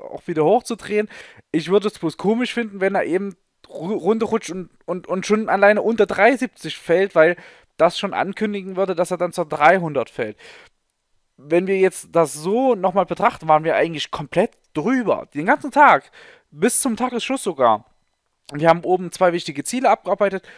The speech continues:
holen jetzt mal halt ein bisschen Luft. Also f-, grundsätzlich muss ich so, schon sagen, auch wenn der Freitag extrem schwach wirkte, ähm,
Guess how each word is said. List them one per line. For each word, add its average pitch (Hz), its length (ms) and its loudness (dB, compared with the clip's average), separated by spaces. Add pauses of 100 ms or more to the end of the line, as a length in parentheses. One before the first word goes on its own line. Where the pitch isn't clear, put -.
(160)
holen 170 240 -4
jetzt 165 200 -8
mal 147 140 -2
halt 147 160 -2
ein 135 100 -14
bisschen 131 320 -10
Luft. 233 360 -2 (360)
Also 160 300 4 (260)
f-, - 240 -20 (240)
grundsätzlich 240 960 -2
muss 160 200 -10
ich - 200 -14
so, 180 260 -6
schon 208 280 -4
sagen, 208 480 2 (140)
auch 151 200 -2
wenn 170 120 -2
der 160 100 2
Freitag 170 260 0
extrem 202 380 -6
schwach 233 320 0
wirkte, 170 480 2 (500)
ähm, 165 460 -4